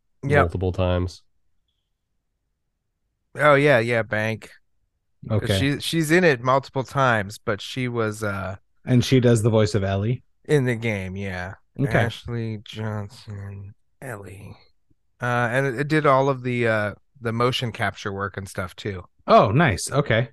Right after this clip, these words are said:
Speaker 1: So, yeah. Uh, but she's gonna apparently play Ellie's mom,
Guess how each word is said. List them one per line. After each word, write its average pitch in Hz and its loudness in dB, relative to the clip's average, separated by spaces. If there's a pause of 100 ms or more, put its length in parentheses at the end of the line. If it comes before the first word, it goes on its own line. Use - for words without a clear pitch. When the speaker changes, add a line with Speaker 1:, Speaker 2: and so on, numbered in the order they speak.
(480)
Speaker 1:
So, 95 -8 (920)
yeah. 127 0 (260)
Uh, 135 8
but 131 0
she's 165 0
gonna 170 4
apparently 143 -4
play 131 0
Ellie's 123 0
mom, 104 -6